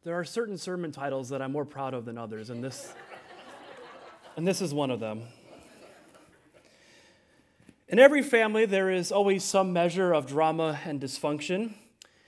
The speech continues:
It's true even among the most functional and healthy of families that we are imperfect people who live together with good and bad things and good and bad moments, and so there's always gonna be some drama and dysfunction.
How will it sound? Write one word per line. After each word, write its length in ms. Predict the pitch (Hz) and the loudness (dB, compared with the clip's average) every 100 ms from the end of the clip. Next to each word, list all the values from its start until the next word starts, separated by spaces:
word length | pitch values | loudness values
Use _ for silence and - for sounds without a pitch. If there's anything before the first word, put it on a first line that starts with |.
| _ - | _ -14
It's 140 | 151 | -10
true 220 | - 214 | -2 0
even 200 | 208 202 | 2 2
among 220 | 202 185 185 | 2 2 2
the 60 | |
most 240 | 175 175 - | 2 0 0
functional 500 | 180 185 - 185 170 | -2 -2 -4 0 0
and 100 | 147 | 2
healthy 380 | 175 190 156 | 0 0 -2
of 80 | 139 | -4
families 600 | 139 127 123 139 196 - | -4 -8 -6 -6 -6 -6
that 140 | 147 127 | -6 -2
we 140 | 165 | 0
are 240 | 151 147 143 - - _ - | 2 0 -2 -12 -20 _ -6
imperfect 480 | 190 180 226 233 - | -4 4 4 4 0
people 300 | 208 220 214 | -2 2 4
who 100 | 202 | 6
live 240 | 175 214 | 6 2
together 420 | 214 175 175 202 | 2 -2 0 0
with 220 | 185 160 - | 0 -2 -2
good 260 | 185 196 | 0 0
and 240 | 175 165 151 | -2 -4 -2
bad 280 | 151 160 | -2 -2
things 340 | 151 160 175 151 | 0 0 0 -4
and 100 | 131 | -4
good 160 | 156 | -2
and 80 | 156 | -2
bad 260 | 143 151 139 | -2 -2 -2
moments, 360 | 131 147 165 | -4 -6 -8
and 100 | 185 | -8
so 160 | 151 196 | -4 -2
there's 220 | 196 202 | 0 0
always 340 | 233 269 247 190 | 0 0 -2 -4
gonna 180 | 214 | -6
be 200 | 180 190 | -6 -8
some 240 | 190 180 175 | -6 -6 -4
drama 340 | 147 156 175 | -2 -2 -2
and 100 | 170 | -4
dysfunction. 680 | 175 - 117 120 - 143 | -8 -12 -12 -12 -10 -10